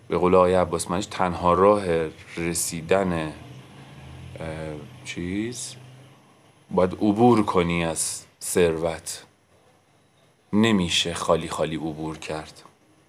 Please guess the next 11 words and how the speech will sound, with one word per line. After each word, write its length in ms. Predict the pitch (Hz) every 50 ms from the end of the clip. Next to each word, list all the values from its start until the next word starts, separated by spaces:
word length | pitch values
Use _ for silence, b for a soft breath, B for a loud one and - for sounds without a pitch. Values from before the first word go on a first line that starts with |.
| _ _ _ _ _ _ -
باید 260 | - 87 87 85 90
بهش 320 | 92 90 92 92 - -
رسیدنه. 680 | 95 101 104 98 - - 98 95 92 104 104 92 87 82
تنها 320 | - 98 92 92 92 92
راه 180 | 92 101 104 104
عبور 340 | 101 90 92 92 98 98 95
از 120 | 87 87
ثروت 480 | - - - 92 90 90 101 120 117 -
رسیدن 600 | 104 98 92 - - 98 95 113 113 107 90 76
به 80 | 73
ثروته. 600 | 71 - - 76 73 73 73 71 71 - - -